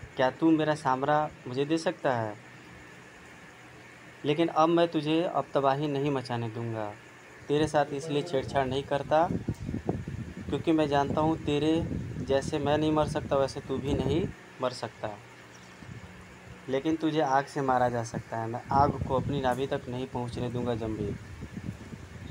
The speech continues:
कैसे? जवाब यूँ दिया सरकंडा ने, कैसे?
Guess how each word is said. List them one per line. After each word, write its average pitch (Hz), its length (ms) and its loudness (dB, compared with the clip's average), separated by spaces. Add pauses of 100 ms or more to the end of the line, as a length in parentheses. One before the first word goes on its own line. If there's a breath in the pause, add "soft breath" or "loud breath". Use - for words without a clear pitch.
(1800)
कैसे? 131 420 0 (2250)
जवाब 143 380 6
यूँ 160 180 4
दिया 143 180 2
सरकंडा 117 480 -2
ने, 110 120 -2
कैसे? 123 480 -2